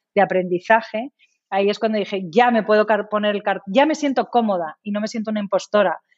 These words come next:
poniéndome el cartel de floral designer, ¿sabes? Con una experiencia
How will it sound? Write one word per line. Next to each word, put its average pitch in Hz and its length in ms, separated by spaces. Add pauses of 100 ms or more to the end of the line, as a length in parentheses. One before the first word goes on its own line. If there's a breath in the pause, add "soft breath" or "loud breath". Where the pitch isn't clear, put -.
(420 soft breath)
poniéndome 208 340
el 214 80
cartel 214 400
de 190 80
floral 214 500
designer, 202 580
¿sabes? 254 260
Con 190 180
una 190 200
experiencia 196 680